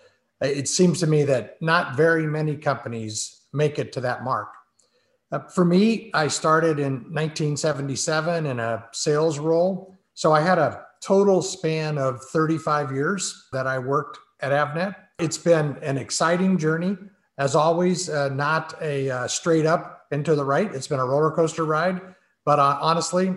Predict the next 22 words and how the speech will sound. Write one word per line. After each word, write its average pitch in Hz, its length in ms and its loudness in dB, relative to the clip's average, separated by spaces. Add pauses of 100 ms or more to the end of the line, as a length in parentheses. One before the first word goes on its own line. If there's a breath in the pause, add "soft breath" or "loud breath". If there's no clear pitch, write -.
(140)
I 135 280 -2
loved 147 380 0
it. 175 320 -6
Uh, 135 200 -2
I'm 135 180 -4
still 165 300 0
proud 160 400 0
to 151 80 -8
be 156 500 -2
a 123 100 0
part 170 360 4
of 156 60 2
Avnet's, 156 680 -4
uh, 147 140 2
legacy 185 640 -2
and 135 220 -2
happy 156 320 -2
to 160 80 -6
do 156 160 -2
anything 165 340 -4
I 156 80 -2
can 151 460 -6